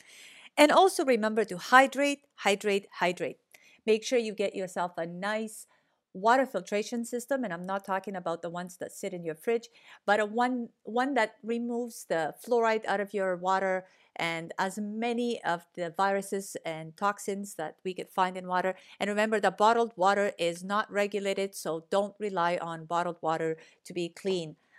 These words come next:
But it's important to hydrate, so water is important to take in. And I recommend that you take in about two liters a day to make sure that you offset all the other things that we do and take in through our diet that actually dehydrate us. On that note,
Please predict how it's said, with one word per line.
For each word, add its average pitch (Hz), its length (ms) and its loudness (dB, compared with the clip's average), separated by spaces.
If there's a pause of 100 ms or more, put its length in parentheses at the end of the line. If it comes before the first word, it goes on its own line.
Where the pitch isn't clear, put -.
(680)
But 254 180 8
it's 233 140 2
important 269 400 4
to 262 80 2
hydrate, 214 480 0
so 202 140 -6
water 220 300 2
is 196 220 -4
important 202 580 -6
to 196 220 -10
take 262 440 -2
in. 170 340 -8 (440)
And 196 400 -4
I 226 200 2
recommend 226 460 -2
that 196 100 -2
you 185 80 -6
take 196 280 -6
in 196 120 -6
about 165 420 -4
two - 140 -8
liters 208 400 -4
a 180 60 -6
day 220 240 0
to 220 140 -12
make 190 200 -8
sure 190 180 -6
that 175 160 -4
you 175 220 -8
offset 214 480 -2
all 196 120 -2
the 190 140 -4
other 165 180 -2
things 202 360 -10
that 165 240 -4
we 190 180 -6
do 185 400 -6
and 175 160 -10
take 185 260 -4
in 185 200 -8
through 175 140 -8
our 160 120 -2
diet 185 360 0 (280)
that 175 100 -2
actually 175 320 -2
dehydrate 214 720 0
us. - 200 -16 (840)
On 339 220 8
that 208 220 4
note, 294 260 4